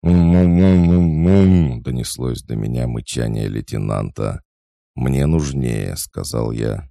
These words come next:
и принялся уничтожать бутерброды, запивая их чаем.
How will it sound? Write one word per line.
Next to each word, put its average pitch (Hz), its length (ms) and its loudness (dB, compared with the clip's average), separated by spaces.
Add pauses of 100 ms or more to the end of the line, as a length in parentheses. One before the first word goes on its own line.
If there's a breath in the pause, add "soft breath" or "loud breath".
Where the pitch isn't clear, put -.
и - 100 -12
принялся 50 640 -8
уничтожать 60 760 -8
бутерброды, 60 920 -6
запивая 55 720 -8
их 50 340 -12
чаем. 50 760 -8